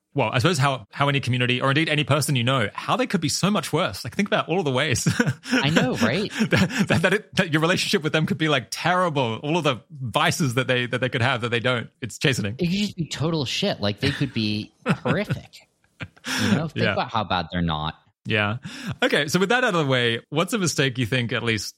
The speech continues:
Speaker 1: like, some non-trivial fraction of people involved in effective altruism are, are making?
Speaker 2: Yeah. So I think,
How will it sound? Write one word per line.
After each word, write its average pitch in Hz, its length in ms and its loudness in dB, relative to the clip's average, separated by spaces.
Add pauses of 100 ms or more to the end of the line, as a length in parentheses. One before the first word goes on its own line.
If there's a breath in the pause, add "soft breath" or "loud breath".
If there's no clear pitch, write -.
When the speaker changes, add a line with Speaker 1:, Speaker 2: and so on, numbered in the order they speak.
(140)
Speaker 1:
like, 117 140 -6
some 120 460 0
non-trivial 113 480 0
fraction 104 500 0
of 101 180 0
people 104 260 -2
involved 95 380 -2
in 101 80 -2
effective 95 300 -4
altruism 95 400 -4
are, 90 140 -2
are 92 80 -8
making? 101 380 -6 (420)
Speaker 2:
Yeah. 160 380 -2
So 214 220 -4
I 175 240 -2
think, 240 180 -8